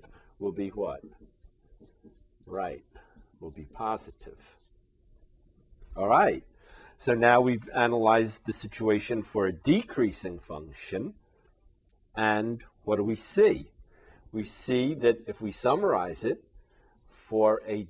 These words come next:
decreasing function, right,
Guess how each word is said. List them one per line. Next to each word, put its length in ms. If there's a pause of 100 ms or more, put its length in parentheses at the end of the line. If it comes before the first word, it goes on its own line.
decreasing 920
function, 800 (4000)
right, 380